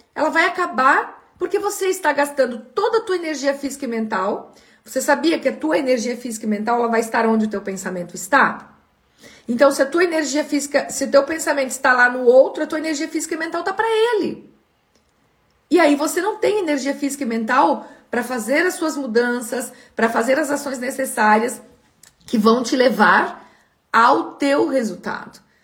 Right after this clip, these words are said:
que vão te levar à realização dos teus sonhos. Entende? Tá entendendo? Tá seguindo aqui comigo? Manda aqui coraçõezinhos, reações se você tá seguindo comigo, pra você entender que, na verdade,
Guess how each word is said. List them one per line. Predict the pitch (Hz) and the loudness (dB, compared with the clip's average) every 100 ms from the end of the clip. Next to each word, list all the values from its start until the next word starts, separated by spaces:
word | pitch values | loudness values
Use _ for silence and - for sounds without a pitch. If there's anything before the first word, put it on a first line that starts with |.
| _ _ _ | _ _ _
que | 262 | -4
vão | 220 247 | -2 -2
te | 269 | -2
levar | 240 214 214 | 0 2 2
à | |
realização | 254 247 240 220 220 - 247 | 0 -2 0 -2 -2 -4 -6
dos | 254 - | -8 -6
teus | 214 202 | -4 -4
sonhos. | 220 - - - 220 - - _ _ _ _ _ _ _ _ | -4 -2 -2 -4 -10 -14 -18 _ _ _ _ _ _ _ _
Entende? | 202 - 254 311 233 | -12 2 2 2 -2
Tá | 262 | -2
entendendo? | 302 262 254 311 - | -2 -2 -2 -4 -4
Tá | 302 | -4
seguindo | - 233 214 302 | -4 -6 -4 -4
aqui | 269 269 | -4 -6
comigo? | - - 214 277 214 175 - - - | -6 -4 -2 -2 -4 -6 -8 -20 -6
Manda | 208 294 | -2 -2
aqui | 330 302 | -4 -4
coraçõezinhos, | 277 254 - 220 214 240 247 | -2 -2 0 0 0 -2 0
reações | 220 220 240 240 | 0 0 -4 -6
se | 233 | -6
você | 226 220 | -6 -4
tá | 240 | -6
seguindo | 226 220 233 | -6 -6 -6
comigo, | 220 196 240 226 - - _ | -4 -4 -4 -6 -14 -20 _
pra | 226 | 0
você | 233 240 | 0 -2
entender | 285 285 262 220 214 247 269 220 - - - _ 247 - - | -4 -2 2 4 4 4 2 -2 -14 -20 -20 _ -8 -8 -4
que, | 240 | 0
na | 240 | 4
verdade, | 262 220 208 220 294 214 | 6 6 6 4 4 0